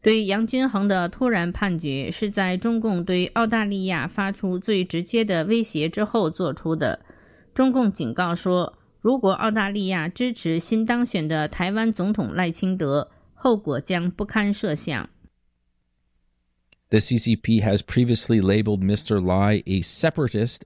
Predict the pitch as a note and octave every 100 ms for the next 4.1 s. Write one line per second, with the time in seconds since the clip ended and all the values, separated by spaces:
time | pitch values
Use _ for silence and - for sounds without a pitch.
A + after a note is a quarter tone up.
0 | - F2+ E2 - - C#3 B2 G2+ G2 -
1 | G#2 - G2+ F#2 F#2 - - G#2+ G2+ F#2
2 | - F#2 F#2 F2 - F#2 F2 G#2 C#3 D3
3 | - G2+ - F2+ F2+ E2+ E2+ D#2+ - F2+